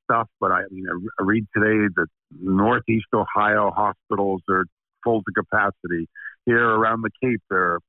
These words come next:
filled to capacity. But I don't see anybody, I, I don't get it. And I'm not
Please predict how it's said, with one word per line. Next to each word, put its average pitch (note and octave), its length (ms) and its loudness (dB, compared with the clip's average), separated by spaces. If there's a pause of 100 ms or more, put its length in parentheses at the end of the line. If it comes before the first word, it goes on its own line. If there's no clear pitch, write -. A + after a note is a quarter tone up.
filled A2+ 360 2
to A2 80 -10
capacity. A#2 640 -2 (460)
But D3+ 100 0
I D#3+ 100 2
don't F3+ 280 -2
see D#3+ 80 -2
anybody, C#3 540 0 (260)
I, - 80 -4 (960)
I D#3+ 180 0
don't D3+ 240 0
get - 100 -2
it. A3 180 -6
And A2+ 120 0
I'm A#2+ 60 0
not C3+ 160 0